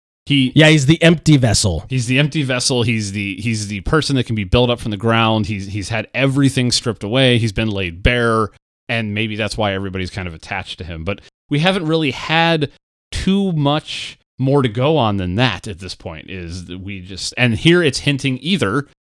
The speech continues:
Speaker 1: that he's obviously starting to believe because Wednesday, maybe this is Wednesday's way of testing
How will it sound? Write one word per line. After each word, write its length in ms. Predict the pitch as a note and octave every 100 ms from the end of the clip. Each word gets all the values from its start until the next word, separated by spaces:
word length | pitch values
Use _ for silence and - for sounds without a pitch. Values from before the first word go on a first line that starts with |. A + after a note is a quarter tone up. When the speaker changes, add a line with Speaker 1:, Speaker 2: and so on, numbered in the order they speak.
| _
Speaker 1:
that 120 | B2 G#2
he's 200 | B2+ A#2+
obviously 600 | B2 C3 C3 A2 B2 G#2+
starting 460 | - C3 B2+ A#2+
to 100 | A2
believe 500 | G2 F#2 G#2 G2 A2
because 320 | G#2+ F#2+ G2+ F#2
Wednesday, 500 | F#2 A2 G2 G2 G2+
maybe 240 | A#2 C#3
this 120 | B2
is 140 | C3+ G#2+
Wednesday's 440 | A#2 A#2+ A2 G2+
way 140 | G#2
of 100 | G2+ -
testing 560 | - A2+ - G#2 F2+